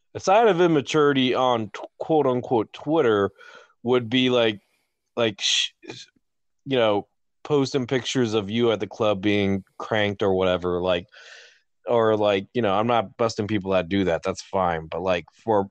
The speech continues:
professional athlete, like, you gotta be careful what you put on social media. I think you would agree with that in terms of, like, you know, how you present yourself in the club set. Like, you know what I mean? Like, I'm not saying, like, you can't go out and party. That's, that's fine.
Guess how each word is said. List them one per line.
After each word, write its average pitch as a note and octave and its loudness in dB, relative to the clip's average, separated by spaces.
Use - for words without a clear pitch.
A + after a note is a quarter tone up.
professional A2+ 0
athlete, G#2 0
like, F#2 -4
you G#2 -8
gotta G2 2
be F#2+ -2
careful G2 -2
what F2+ -2
you F#2 -4
put F#2+ -4
on F2+ -4
social F2+ -2
media. F2+ -2
I F2+ -2
think F#2+ -6
you F#2 0
would F2 -4
agree F2 -4
with E2+ -6
that E2+ -2
in E2+ -12
terms F2 -4
of, E2+ -6
like, E2+ -2
you F2 -10
know, D#2 -6
how F#2+ 0
you F2+ 0
present F2 -4
yourself F2+ -4
in E2+ -8
the D#2+ -8
club F2+ -2
set. F#2+ -2
Like, B2+ 2
you D#3 0
know D#3+ 4
what D#3 2
I D#3 2
mean? D#3 2
Like, A#2+ 2
I'm B2+ 0
not A2+ 0
saying, G2 0
like, F2 -2
you F#2 -8
can't F2+ -4
go E2+ -2
out E2 0
and D#2+ -14
party. E2+ -2
That's, - -6
that's F2 -4
fine. D#2+ -8